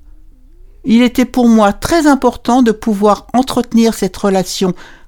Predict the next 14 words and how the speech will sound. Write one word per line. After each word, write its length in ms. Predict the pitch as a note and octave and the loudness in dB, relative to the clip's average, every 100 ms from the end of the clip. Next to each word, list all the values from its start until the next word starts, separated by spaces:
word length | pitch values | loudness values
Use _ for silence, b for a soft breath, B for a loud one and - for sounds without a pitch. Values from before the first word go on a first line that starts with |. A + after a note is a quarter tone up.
| - | -2
avec 340 | A3 G#3+ G#3 | 2 2 2
un 120 | F#3+ E3 | 0 0
être 260 | D#3+ - | -2 -4
humain, 240 | D#3 D#3+ D3+ | -2 -2 -2
bien 200 | D#3+ D3+ | -2 -4
sûr, 460 | - G3+ G#3 C4+ b b - | -4 -2 -2 -2 b b -4
enraciné 600 | G3+ G#3 G3+ - F3+ A3 | 0 2 0 0 2 2
dans 140 | A#3+ | 2
l'expérience 680 | A#3 A3 - G#3+ G3 G3 G3+ | 0 -2 -4 -4 -2 -4 -4
spirituelle, 720 | - F#3 F3+ - D#3 D#3+ A3 - b b b b b b b b - | -6 -4 -6 -4 -2 -2 -6 -14 b b b b b b b b -6
mais 160 | F#3+ A3+ | 0 2
en 60 | A#3 | 4
même 220 | G#3+ G3+ | 4 2
temps 360 | - F#3 A#3+ | -2 -4 -4